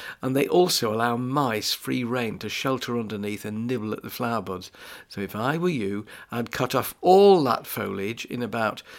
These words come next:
December or January so that you can see the buds as they unfurl and the mice don't have any cover.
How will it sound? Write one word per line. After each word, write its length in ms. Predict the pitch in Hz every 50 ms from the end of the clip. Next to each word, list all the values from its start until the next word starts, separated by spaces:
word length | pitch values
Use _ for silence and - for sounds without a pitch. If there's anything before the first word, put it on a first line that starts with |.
| - - _
December 600 | - 117 - - - 131 120 113 104 98 120 135 - - _ -
or 160 | - 117 117
January 560 | 107 120 123 107 104 101 95 95 101 113 - - - - -
so 200 | - - 135 120
that 120 | 127 127
you 120 | 135 123
can 120 | - - -
see 340 | - - - 170 180 202 202
the 120 | 170 160
buds 280 | 131 - 120 110 101 101
as 100 | 101 -
they 120 | 123 107
unfurl 500 | 101 98 95 - - - 104 110 113 - - - - - -
and 140 | 120 123 131
the 80 | 135
mice 320 | 135 143 156 165 160 - -
don't 240 | 160 165 165 151 -
have 160 | 165 151 143
any 180 | 147 143 147 143
cover. 500 | - - - 139 127 - 107 90 90 -